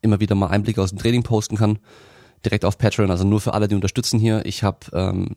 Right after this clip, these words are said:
ein Video hochgeladen, das ist über eine Stunde, wo Stefan Ort den Alexander Ketterer durchcheckt komplett, seine Schulter, weil er ja auch Probleme hat.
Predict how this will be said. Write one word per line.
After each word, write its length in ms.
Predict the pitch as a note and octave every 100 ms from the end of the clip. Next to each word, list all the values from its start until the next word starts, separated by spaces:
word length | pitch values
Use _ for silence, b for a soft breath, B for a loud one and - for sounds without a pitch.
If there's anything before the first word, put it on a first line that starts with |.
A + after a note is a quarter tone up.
| -
ein 80 | F#2+
Video 300 | A#2 B2 G#2
hochgeladen, 560 | A2 - G2+ F#2+ G2
das 80 | F2
ist 100 | -
über 140 | B2 A2+
eine 100 | G#2
Stunde, 480 | - A2+ B2 B2+ -
wo 280 | G2 G2
Stefan 320 | - G2+ G2+ -
Ort 400 | G2+ A2 - G2
den 380 | F#2+ F#2 F#2 - B B B
Alexander 540 | F#2+ G2+ G#2+ F#2+ F2+
Ketterer 420 | - - B2 B2+ A#2
durchcheckt 560 | B2 A#2+ - A#2+ -
komplett, 380 | - A2+ A2+ G#2+
seine 200 | G2 F#2
Schulter, 460 | - A2+ A#2 A#2+ A2+ - -
weil 120 | F#2
er 80 | F#2
ja 80 |
auch 100 | F2
Probleme 400 | - G#2 G2 G2
hat. 220 | G2 E2+